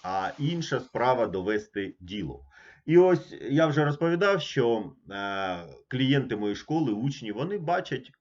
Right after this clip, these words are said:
у конкретних партіях з конкретними шахістами,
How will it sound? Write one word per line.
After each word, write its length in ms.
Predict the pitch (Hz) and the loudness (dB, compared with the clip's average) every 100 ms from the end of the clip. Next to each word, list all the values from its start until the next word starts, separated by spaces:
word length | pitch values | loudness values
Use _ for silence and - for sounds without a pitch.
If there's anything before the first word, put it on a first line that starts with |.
| - | -16
у 100 | 101 | -8
конкретних 560 | 113 113 120 110 92 | -8 -4 -4 -6 -8
партіях 440 | - 123 135 90 - | -4 -2 -2 -6 -14
з 40 | |
конкретними 580 | 87 85 95 95 92 82 | -14 -10 -8 -8 -10 -12
шахістами, 680 | - 85 131 127 - 95 | -12 -10 -10 -10 -12 -16